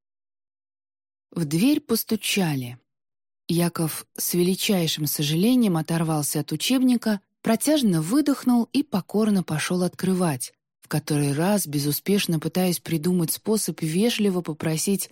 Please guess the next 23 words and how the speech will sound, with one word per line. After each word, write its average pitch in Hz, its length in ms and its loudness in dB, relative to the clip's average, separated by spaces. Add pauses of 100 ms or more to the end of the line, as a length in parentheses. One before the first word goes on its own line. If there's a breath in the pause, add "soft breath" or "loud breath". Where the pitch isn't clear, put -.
(140)
очередного 180 600 0
посетителя 214 720 0
забыть 180 580 -2
дорогу 170 480 0
в 160 80 -4
его 143 320 -2
комнату. 139 760 -4 (600)
Но 170 140 2
за 147 160 -2
порогом 151 720 -2 (180)
неожиданно 202 680 2
обнаружилась 180 840 -2
та, 269 260 0 (200)
кого 185 280 0
он 202 160 2
больше 254 320 0
всего 254 340 0
хотел 220 540 -2 (220)
и 175 80 2
меньше 208 500 2
всего 180 500 -2
ожидал 165 500 -2
увидеть. 147 680 -6